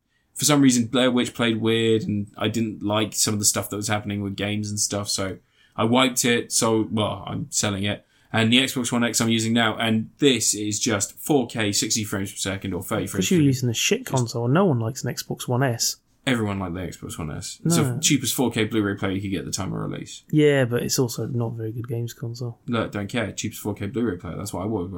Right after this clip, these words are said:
Speaker 1: I was worried about. Xbox One X just blows out the fucking water. It looks spectacular. I'm really enjoying
Speaker 2: You
Speaker 1: it.
Speaker 2: and your four K Blu-rays.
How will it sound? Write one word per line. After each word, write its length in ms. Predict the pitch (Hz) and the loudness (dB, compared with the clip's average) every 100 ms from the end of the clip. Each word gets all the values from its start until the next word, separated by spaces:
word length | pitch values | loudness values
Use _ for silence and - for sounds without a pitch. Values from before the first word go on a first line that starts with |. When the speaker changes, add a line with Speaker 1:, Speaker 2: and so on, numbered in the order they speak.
| - - | -10 -8
Speaker 1:
I 40 | |
was 160 | 113 - | -10 -8
worried 200 | - - | -12 -12
about. 160 | - - _ _ | -16 -20 _ _
Xbox 300 | 156 175 196 | 0 2 4
One 140 | 175 165 | 4 4
X 240 | 147 - - _ | 2 -2 -12 _
just 240 | - 143 - | -2 0 2
blows 240 | 139 127 | 2 2
out 100 | 113 | 0
the 80 | 113 | -6
fucking 520 | 98 - 139 107 104 | -12 -8 -8 -4 -2
water. 200 | 104 95 | -2 -4
It 60 | 87 | -4
looks 140 | 82 - | -4 -4
spectacular. 500 | 85 - 90 85 69 | -4 -4 -4 -2 -2
I'm 160 | 95 | 4
really 260 | 120 113 104 | 6 6 4
enjoying 300 | 101 98 95 | 2 0 2
Speaker 2:
You 60 | 151 | 4
Speaker 1:
it. 40 | |
Speaker 2:
and 80 | 160 | 4
your 80 | 147 | 2
four 240 | 143 139 | 2 0
K 180 | - 131 | 0 -4
Blu-rays. 580 | 127 123 117 127 - | -2 -4 -6 -10 -18